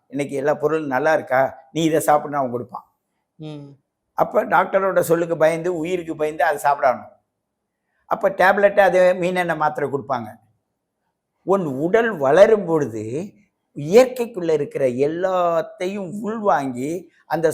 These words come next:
Speaker 1: சுவாச காற்றின் வழியாக சித்தர்கள்லாம் இருக்காங்க. என்ன மூணு வேளை சாப்பாடு சாப்பிட்றாங்களா?
Speaker 2: இல்ல.
Speaker 1: சைவம் அசைவம் சாப்பிட்றாங்களா? அந்த காற்றை உட்கொள்கிறார்கள், உன் உணர்வுக்குள் கொண்டு வராங்க.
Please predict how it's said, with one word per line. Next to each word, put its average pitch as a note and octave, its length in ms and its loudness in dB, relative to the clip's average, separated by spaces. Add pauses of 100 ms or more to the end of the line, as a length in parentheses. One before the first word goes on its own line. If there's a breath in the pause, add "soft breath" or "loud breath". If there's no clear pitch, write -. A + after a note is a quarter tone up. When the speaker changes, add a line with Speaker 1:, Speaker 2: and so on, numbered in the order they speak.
Speaker 1:
சுவாச F#3 440 -2
காற்றின் D3 380 -2
வழியாக C3 720 -2 (100)
சித்தர்கள்லாம் F3 420 -4
இருக்காங்க. B2 460 -10 (720)
என்ன G3 360 0
மூணு F3 260 -2
வேளை E3+ 160 6
சாப்பாடு D3+ 340 4
சாப்பிட்றாங்களா? A#2 760 0
Speaker 2:
இல்ல. D3+ 220 -10
Speaker 1:
சைவம் E3+ 380 4
அசைவம் D#3+ 340 0
சாப்பிட்றாங்களா? A#2 580 0 (360)
அந்த C#3+ 440 -2
காற்றை A3+ 540 0
உட்கொள்கிறார்கள், F#3 960 2 (580)
உன் A3 280 2
உணர்வுக்குள் G3 720 2
கொண்டு E3+ 200 0
வராங்க. B2 640 0